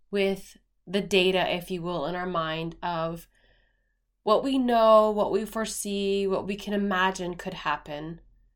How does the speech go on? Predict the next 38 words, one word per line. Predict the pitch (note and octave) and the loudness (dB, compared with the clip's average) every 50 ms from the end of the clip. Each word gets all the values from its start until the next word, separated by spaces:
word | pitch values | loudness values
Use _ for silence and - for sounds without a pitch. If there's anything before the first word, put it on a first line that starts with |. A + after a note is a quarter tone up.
| _ _ _ _ _ _ _ | _ _ _ _ _ _ _
But | - G#3 | -4 -2
what | G3+ G#3 A3+ A#3 | 2 2 2 2
if | C4+ C#4 | 2 0
it | F4 F4 | 0 0
doesn't | F4 E4+ D#4+ D#4+ C4 A#3+ | 2 0 0 -2 -4 -6
happen | A3 - G#3+ G3+ F#3+ G3 G3+ F#3+ F#3+ | -4 -4 -2 -2 -2 0 0 0 0
the | F#3 | 0
way | F3+ E3+ E3+ F3+ F3 E3+ E3+ E3+ E3+ E3+ E3+ E3+ E3 - _ _ _ _ _ _ _ | -2 -2 -2 -2 0 0 0 0 -2 -4 -6 -6 -10 -14 _ _ _ _ _ _ _
you | - F3 F3+ F#3+ F#3+ | -8 -4 0 0 0
foresee | F#3 F#3 - G3 - - - - - F3+ E3+ E3 E3 D#3+ D3+ - - _ _ _ - | 0 -2 -4 -6 -4 -4 -6 -6 -6 -6 -4 -6 -6 -6 -10 -14 -20 _ _ _ -2
or | - F#3+ F3+ | -2 -2 -2
think | F3+ F#3+ F#3 F3+ | -2 -2 -2 -2
it | C#3+ - | -4 -6
should? | - - - - - - - _ _ _ _ _ _ _ _ _ _ _ _ _ _ | -8 -8 -10 -12 -14 -16 -20 _ _ _ _ _ _ _ _ _ _ _ _ _ _
You | - G#3 | -2 2
know, | G#3 G3 F#3 F3+ F3+ F#3 - - - - - - - _ _ _ _ - | 4 6 6 4 4 0 -6 -12 -20 -20 -20 -20 -20 _ _ _ _ 0
going | - A3 A3+ A#3+ B3+ | 2 4 4 4 4
back | A#3 G#3 G3 F#3+ F#3 - - - | 6 6 6 6 4 0 -8 -12
to | - - A3 G#3 G3+ G3 G3 G3 F#3+ | -10 -6 -4 0 0 2 4 4 4
that | F#3+ F3+ - | 2 0 -2
dream | - - G3 F#3 F#3+ F#3 | -2 -2 0 0 2 2
that | F#3 F3+ | 0 0
I | E3+ | -2
was | E3 E3 E3 | -2 -4 -8
telling | - - - E3+ E3+ F3 F3 | -10 -8 -6 -4 -4 -4 -6
you | E3+ F3 | -6 -8
about | E3+ F3 E3 D#3+ D#3+ D#3+ - | -6 -4 -2 -2 -2 -2 -2
in | - E3+ E3+ | -4 -6 -6
a | E3 | -8
previous | E3+ - F#3 E3 D#3+ D3+ D#3 D#3 D#3+ - - - - _ _ _ _ - | -8 -8 -8 -8 -8 -8 -10 -10 -10 -12 -14 -14 -16 _ _ _ _ -18
chapter, | - - C#3+ C3+ - - E3 E3+ G3+ G3+ - - - - - - - - - - - - _ | -14 -10 -10 -10 -10 -8 -6 -6 -6 -8 -10 -18 -18 -16 -16 -16 -18 -18 -20 -20 -20 -20 _
how | - - A3+ A3 G#3 G3+ G3+ G3 G3 G3 - | -8 -2 2 4 4 4 6 4 4 2 2
I | - G3+ G3+ G3 F#3+ F#3+ G3 G3 G3 G3 G3 G3 - - - - _ _ _ _ - _ | 2 2 2 4 2 2 2 2 2 2 2 0 -2 -2 -6 -16 _ _ _ _ -6 _
allowed | - G3+ G3+ G3 G#3 A3+ | 2 2 4 4 2 2
myself | A#3+ A#3+ A#3+ A#3 - G#3 G3 G3 - | 2 0 -2 -2 -2 -2 -2 -2 -6
to | - - | -6 -4
become | G3+ G3 - G3+ F#3 F#3 | -4 -4 -2 -2 -2 -2
embittered | F3+ F3 E3+ - E3+ E3+ D#3+ D#3+ D#3 D#3+ E3 E3 | -2 -4 -4 -4 -4 -4 -4 -4 -6 -8 -10 -12